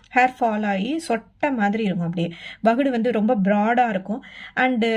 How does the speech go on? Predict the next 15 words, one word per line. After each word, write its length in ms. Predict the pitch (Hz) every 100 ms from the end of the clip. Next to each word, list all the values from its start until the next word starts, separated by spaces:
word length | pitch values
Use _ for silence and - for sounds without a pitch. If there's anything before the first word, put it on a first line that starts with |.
| 220
சில 200 | 240 254
பேருக்கு 360 | 262 269 254
வந்து 100 | 247
நெத்தியே 480 | 262 240 - 277 277
வந்து 320 | 285 240 269
கருப்பா 520 | - 233 262 - 285 254
இருக்கும். 340 | 196 190 - _ - -
So, 180 | - 247
அந்த 140 | 226
குங்குமம் 420 | 196 277 339 320 247
வந்து 240 | 214 262
சில 180 | 247 196
பேருக்கு 340 | 202 214 190
ஒத்துக்காது. 540 | 190 214 226 180 202 - _ _ _ _ _ _
இந்த, 280 | 226 262